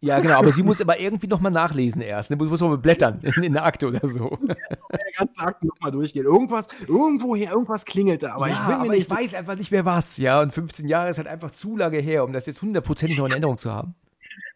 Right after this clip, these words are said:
Speaker 1: Ja, wir reden nicht von dreißig, vierzig Jahren. Nein, nein, nein, das sind fünfzehn Jahre, aber das ist für sie jetzt trotzdem ein bisschen zu hart. Also
Speaker 2: Und ich meine, es fällt ihr ja auch, selbst da fällt sie ja nicht mal auf, weil dann kommt ja,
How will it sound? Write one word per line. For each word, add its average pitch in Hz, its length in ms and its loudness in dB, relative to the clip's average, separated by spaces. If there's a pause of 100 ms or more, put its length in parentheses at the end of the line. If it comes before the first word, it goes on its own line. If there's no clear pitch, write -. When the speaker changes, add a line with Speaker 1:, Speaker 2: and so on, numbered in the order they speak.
(640)
Speaker 1:
Ja, 151 120 2
wir 165 80 2
reden 175 160 4
nicht 170 120 -2
von 147 120 0
dreißig, 156 420 0
vierzig 180 340 0
Jahren. 120 200 0
Nein, 175 280 4
nein, 165 140 2
nein, 151 100 0
das 123 100 -8
sind 147 120 -6
fünfzehn 165 380 -8
Jahre, 160 260 0
aber 160 160 0
das 220 160 -12
ist 220 140 -10
für 220 100 -14
sie 196 100 -10
jetzt 196 160 -10
trotzdem 180 280 -6
ein 156 100 -6
bisschen 180 240 -12
zu 151 160 -4
hart. 107 240 -4 (320)
Also 127 420 2 (140)
Speaker 2:
Und 160 160 -4
ich 180 140 -8
meine, 170 200 -6
es - 160 -16
fällt 208 260 0
ihr 202 80 -2
ja 170 120 0
auch, 170 200 -4 (100)
selbst 156 400 -4
da 214 180 -2
fällt 214 220 -2
sie 214 80 -6
ja 190 80 0
nicht 226 160 -2
mal 175 80 -2
auf, 190 200 -4
weil 143 120 -4
dann 139 100 -4
kommt 160 220 -6
ja, 143 240 -4